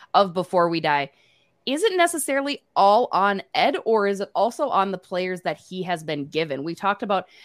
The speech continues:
a lot of these guys are old and they are on the wrong side of thirty, if you will, for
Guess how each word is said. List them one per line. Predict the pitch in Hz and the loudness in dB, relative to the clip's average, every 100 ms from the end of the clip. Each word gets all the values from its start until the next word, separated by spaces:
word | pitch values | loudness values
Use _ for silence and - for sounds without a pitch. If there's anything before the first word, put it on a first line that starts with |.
| 208 - | -18 -10
a | |
lot | 175 170 220 | -2 0 0
of | 220 | -2
these | 214 196 | -6 -6
guys | 165 165 175 165 - | 0 2 2 -2 -4
are | 156 - | -4 -4
old | 151 175 170 151 156 156 | -4 -2 -2 -2 -4 -2
and | 156 147 147 | -2 -2 -4
they | 165 165 156 - | -2 0 0 0
are | 165 139 | 0 0
on | 175 | 0
the | 165 | -2
wrong | 151 156 170 170 | -4 -2 -2 -4
side | - 170 156 | -4 -2 -2
of | 151 | -4
thirty, | - 170 170 147 | -6 -6 -4 -6
if | 147 | -6
you | 156 | -6
will, | 151 | -6
for | 151 175 160 143 | -4 -4 -2 -4